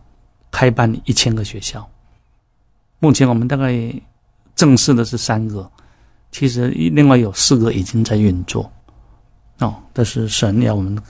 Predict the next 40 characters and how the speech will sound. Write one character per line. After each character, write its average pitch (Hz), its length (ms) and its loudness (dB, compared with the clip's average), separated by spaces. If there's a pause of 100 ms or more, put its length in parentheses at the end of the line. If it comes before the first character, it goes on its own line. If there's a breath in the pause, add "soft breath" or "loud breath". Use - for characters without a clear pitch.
(100)
办 104 160 0
一 - 80 -4
千 113 260 -4
个， - 160 -8
这 135 120 2
也 104 80 2
是 127 120 0
另 117 140 2
外 117 100 2
一 107 80 0
段 104 180 -2
故 101 200 -6
事。 - 180 -10 (680 soft breath)
哦， 107 240 0
然 113 100 0
后， 120 260 2 (260 loud breath)
呃， 113 360 -2 (180)
第 147 140 2
一 127 40 4
个 131 100 4
是 117 160 0
dream 117 380 2
big， 107 260 -2
啊， 107 180 -10
梦 131 220 6
要 123 80 6
做 107 220 -2
大， 101 340 -6 (160)
可 - 140 0
是 120 160 2
呢， 104 200 0 (220 soft breath)
有 110 100 -2
一 113 80 0
个 113 120 0
基 113 180 -2
础 107 180 -4
必 110 140 -2
须 110 180 -2 (360)
pray 107 340 0
deep， 107 220 -2